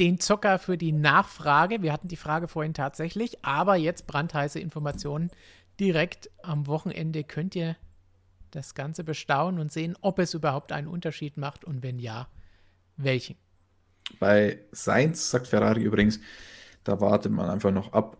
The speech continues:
Speaker 2: und schaut sich an, wann der beste Kompromiss aus Konkurrenzfähigkeit und strategisch beste Entscheidung kommt.
Speaker 1: Dann wa-, was machen Sie da?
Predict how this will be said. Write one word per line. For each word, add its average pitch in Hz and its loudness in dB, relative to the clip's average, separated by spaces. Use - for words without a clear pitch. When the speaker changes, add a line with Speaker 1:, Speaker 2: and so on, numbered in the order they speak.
Speaker 2:
und 110 -4
schaut 101 -2
sich - -10
an, 92 -4
wann 104 -8
der 101 -4
beste 107 -4
Kompromiss 101 -2
aus 92 -2
Konkurrenzfähigkeit 98 -4
und - -8
strategisch 101 -4
beste - -8
Entscheidung - -6
kommt. - -6
Speaker 1:
Dann 131 -12
wa-, 120 -10
was 165 -2
machen 196 0
Sie 185 -2
da? 160 -2